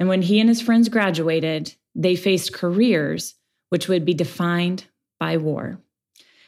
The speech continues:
And Edward served in eight combat deployments within special operations.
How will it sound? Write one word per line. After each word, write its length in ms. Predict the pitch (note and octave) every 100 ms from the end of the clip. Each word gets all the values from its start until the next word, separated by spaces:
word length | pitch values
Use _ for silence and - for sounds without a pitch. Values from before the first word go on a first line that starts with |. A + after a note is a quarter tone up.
| -
And 120 | F#3
Edward 300 | G3+ G#3 A3+
served 280 | G#3+ G3+ G3+
in 140 | F#3 -
eight 220 | G3+ G3+
combat 340 | G3 G3 G3
deployments 560 | G3+ - F#3 F3+ F#3+ F#3
within 220 | F3+ F3+
special 340 | - F#3 G3
operations. 840 | F3 E3 F#3 E3+ D#3+ F3+ E3+ F#3 -